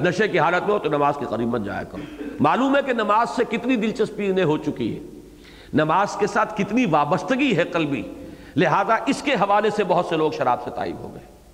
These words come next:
اس کے بعد پھر سورہ مائدہ میں جا کر وہ آیت آئی کہ یہ تو عمل ش-،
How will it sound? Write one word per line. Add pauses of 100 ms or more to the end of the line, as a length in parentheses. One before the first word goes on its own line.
(520)
اس
کے
بعد
پھر
سورہ
مائدہ
میں
جا
کر
وہ
آیت
آئی (580)
کہ
یہ
تو
عمل
ش-،